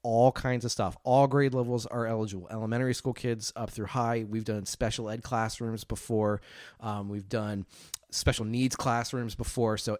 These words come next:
everybody has the opportunity to get something in the mail. And if there's been a, a school year where kids need something fun and exciting to do in the classroom, this is it. So, you know, sign up,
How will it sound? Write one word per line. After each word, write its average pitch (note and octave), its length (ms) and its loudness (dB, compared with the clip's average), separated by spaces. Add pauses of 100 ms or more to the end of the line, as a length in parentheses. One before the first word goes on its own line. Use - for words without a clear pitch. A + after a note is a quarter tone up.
everybody C#3 840 2 (360)
has B2 280 0
the A2+ 120 0
opportunity G#2+ 640 0
to G2 80 -2
get G2 180 -4
something A#2+ 400 -2
in G#2+ 140 -4
the G2 40 -2
mail. G2+ 440 -2
And G2+ 100 -4
if G2+ 120 -4
there's G2+ 180 -2
been A#2 180 2
a, A2+ 220 -2
a - 40 0
school C#3 320 4
year C#3 220 6
where C3 140 2
kids C3 280 0
need B2 160 0
something B2+ 320 -2
fun B2+ 240 0
and B2 120 0
exciting A#2+ 340 0
to A2+ 100 -4
do A#2+ 140 0
in A#2 80 0
the A#2 60 -2
classroom, B2 500 -2
this G#2 220 -2
is F#2 140 -10
it. B2 220 2 (680)
So, G#2 380 4 (520)
you B2+ 120 -8
know, G#2 100 -4
sign C3 340 2
up, C3+ 260 4